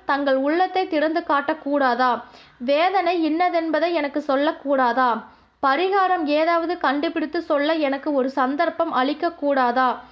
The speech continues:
தாங்கள் மனதிற்குள்ளேயே வேதனைப்பட்டு புழுங்குவதை பார்த்து கொண்டு எத்தனை நாள்தான் நான் சும்மா இருக்க முடியும்?"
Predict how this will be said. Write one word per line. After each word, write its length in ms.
தாங்கள் 400
மனதிற்குள்ளேயே 920
வேதனைப்பட்டு 720
புழுங்குவதை 680
பார்த்து 400
கொண்டு 360
எத்தனை 460
நாள்தான் 420
நான் 220
சும்மா 360
இருக்க 340
முடியும்?" 440